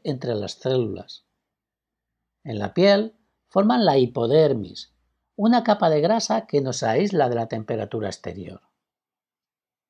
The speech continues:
Cartilaginoso, que es el tejido en el que las células, denominadas condrocitos,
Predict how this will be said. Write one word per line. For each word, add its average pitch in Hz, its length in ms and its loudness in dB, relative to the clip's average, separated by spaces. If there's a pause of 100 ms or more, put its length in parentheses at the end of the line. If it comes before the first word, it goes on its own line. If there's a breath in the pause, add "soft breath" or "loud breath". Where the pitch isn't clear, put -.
(640)
Cartilaginoso, 131 1160 -2 (420)
que 190 140 2
es 226 140 0
el 247 120 -2
tejido 190 440 -2
en 208 80 0
el 165 100 -4
que 123 120 -4
las 98 160 -6
células, 123 520 -6
denominadas 101 720 -4
condrocitos, 185 880 -4